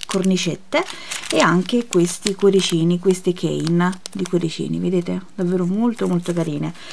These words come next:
Quindi adesso andiamo a sperimentare con questi stampini. Vi illustro quali stampini ho preso. Questo è il primo codice ed è questo stampo con queste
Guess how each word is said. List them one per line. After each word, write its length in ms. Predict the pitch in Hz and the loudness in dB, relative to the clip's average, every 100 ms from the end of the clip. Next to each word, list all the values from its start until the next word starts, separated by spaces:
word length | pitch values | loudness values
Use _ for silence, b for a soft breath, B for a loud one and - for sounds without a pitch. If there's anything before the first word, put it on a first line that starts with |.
| B B | B B
Quindi 180 | 277 208 | 0 2
adesso 340 | 185 208 - | 4 4 2
andiamo 260 | 175 190 175 | 2 4 2
a 40 | |
sperimentare 800 | 170 - 180 202 247 311 359 392 | 0 -2 0 2 2 6 6 4
con 180 | 370 247 | 4 0
questi 280 | 165 170 180 | 0 0 0
stampini. 600 | 175 170 175 143 151 170 B B B | 0 -2 -2 -4 -2 -4 B B B
Vi 100 | - | 0
illustro 560 | 202 220 240 - 180 170 - | 2 4 2 2 0 0 2
quali 300 | 208 196 185 | 4 4 4
stampini 480 | 180 175 180 180 175 | 2 0 4 4 2
ho 100 | 180 | 0
preso. 380 | - 285 320 294 | 4 4 4 2
Questo 320 | 175 170 180 | 2 0 -2
è 20 | |
il 80 | 175 | -4
primo 280 | - 175 175 | 0 0 2
codice 520 | 170 156 180 277 359 - - | 0 0 0 2 0 -2 -6
ed 120 | 180 | 0
è 100 | 175 | 0
questo 500 | - 185 180 - 180 | 0 0 0 -2 -2
stampo 520 | 165 - 139 156 - 320 - - - - - - - - - - - - - - - - - - | -2 0 0 -2 -2 -2 -2 -8 -10 -10 -8 -8 -8 -6 -4 -2 0 0 -2 -4 -8 -10 -12 -8
con 160 | - 180 | -4 -2
queste 520 | 175 180 - 180 175 | 2 0 0 -2 -2